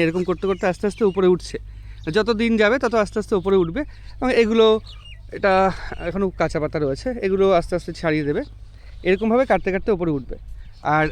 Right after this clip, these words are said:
একটা লাইন করে এইখান থেকে রস পড়ে। এই গাছটা আজকে কাটা হয়নি, এই গাছটা গতকাল কাটা হয়েছিল এবং এই গাছটা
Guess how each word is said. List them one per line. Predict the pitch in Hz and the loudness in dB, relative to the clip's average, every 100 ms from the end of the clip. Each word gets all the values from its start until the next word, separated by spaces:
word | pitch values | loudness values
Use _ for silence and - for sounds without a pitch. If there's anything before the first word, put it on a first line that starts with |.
| - - - | -4 -10 -4
একটা | 196 220 175 | 0 4 4
লাইন | 170 185 208 208 | 6 4 2 2
করে | 214 277 170 | 2 2 0
এইখান | 165 190 175 | 0 0 -2
থেকে | 214 233 | -2 0
রস | 151 - | 0 -2
পড়ে। | 143 - - - - - - - 214 | -6 -6 -12 -18 -20 -14 -14 0 2
এই | 214 | 4
গাছটা | 226 - 196 | 0 2 2
আজকে | 175 214 | 2 2
কাটা | 185 170 | 2 2
হয়নি, | 160 139 262 - - - - 165 | 2 0 -6 -8 -12 -12 -4 0
এই | 170 | 2
গাছটা | 170 185 165 | 2 2 0
গতকাল | 165 175 185 196 | 0 2 2 2
কাটা | 190 202 | 0 2
হয়েছিল | 190 220 320 - - - - - 175 180 | 0 -2 -4 -6 -14 -14 -14 -4 2 4
এবং | 214 226 | 4 2
এই | 208 | 4
গাছটা | 226 - | 2 2